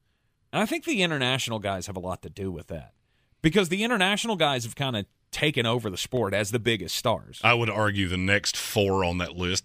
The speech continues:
Speaker 2: are all international guys.
Speaker 1: Mm-hmm. You got Giannis, you got Luka, you got Jokic.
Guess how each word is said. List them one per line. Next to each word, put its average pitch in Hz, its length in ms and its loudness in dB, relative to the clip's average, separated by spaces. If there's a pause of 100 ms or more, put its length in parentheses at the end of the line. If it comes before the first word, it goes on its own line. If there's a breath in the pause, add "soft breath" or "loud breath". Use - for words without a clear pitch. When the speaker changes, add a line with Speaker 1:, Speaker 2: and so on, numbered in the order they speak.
Speaker 2:
are 82 180 -2 (200)
all 80 480 2 (260)
international 80 480 -2
guys. - 240 -16
Speaker 1:
Mm-hmm. 123 320 -2 (380)
You 98 40 -10
got 95 140 0
Giannis, 139 640 0
you 87 100 -10
got 78 140 -10
Luka, 143 480 0 (440)
you 101 160 -2
got 92 120 -2 (140)
Jokic. 123 720 0